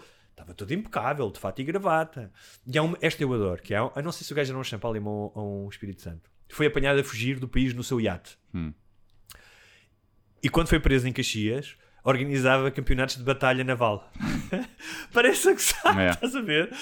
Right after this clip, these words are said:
Speaker 1: Ah, e havia isso. E, e, e depois muitos deles que saíram todos da prisão.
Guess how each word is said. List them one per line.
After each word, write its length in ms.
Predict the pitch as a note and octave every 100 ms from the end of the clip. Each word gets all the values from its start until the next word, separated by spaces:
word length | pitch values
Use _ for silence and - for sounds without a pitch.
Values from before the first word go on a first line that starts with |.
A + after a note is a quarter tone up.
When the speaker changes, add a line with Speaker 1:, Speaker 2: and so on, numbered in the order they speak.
| - - - -
Speaker 1:
Ah, 400 | - D#3 D3+ D3+ -
e 140 | F#3
havia 400 | G3+ A3 A#3+ B3
isso. 280 | A#3 - C3+
E, 840 | B2+ C3+ B2+ C3 C3 A#2+ A2+ A2 -
e, 60 | A#2+
e 40 |
depois 340 | - C#3 E3+
muitos 220 | D3+ C#3+ -
deles 260 | C#3+ C#3+
que 120 | -
saíram 200 | - G2 A2
todos 160 | A2+
da 100 | C3+
prisão. 600 | D#3+ F#3+ E3 D#3 B2 F2+